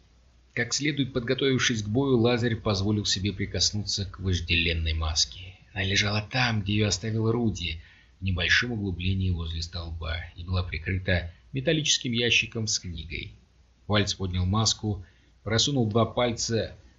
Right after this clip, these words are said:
в затянутые чёрной пеленой глазницы. Лазарь не почувствовал ничего особенного. Он оставался слугой, потерявшим хозяина. И всё же кое-что изменилось.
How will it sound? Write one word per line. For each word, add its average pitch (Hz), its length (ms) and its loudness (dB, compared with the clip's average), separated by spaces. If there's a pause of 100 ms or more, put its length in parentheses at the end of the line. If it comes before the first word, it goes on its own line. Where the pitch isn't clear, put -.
в 104 80 -6
затянутые 107 600 2
чёрной 104 380 4
пеленой 87 480 -4
глазницы. 85 680 -4 (680)
Лазарь 90 300 0
не 90 80 2
почувствовал 95 460 -2
ничего 104 300 2
особенного. 117 800 2 (520)
Он 147 300 2 (360)
оставался 131 560 -2
слугой, 110 600 2
потерявшим 107 560 -2
хозяина. 110 580 -6 (380)
И 107 80 -10
всё 160 200 0
же 143 300 0 (520)
кое-что 147 580 0
изменилось. 117 1000 -2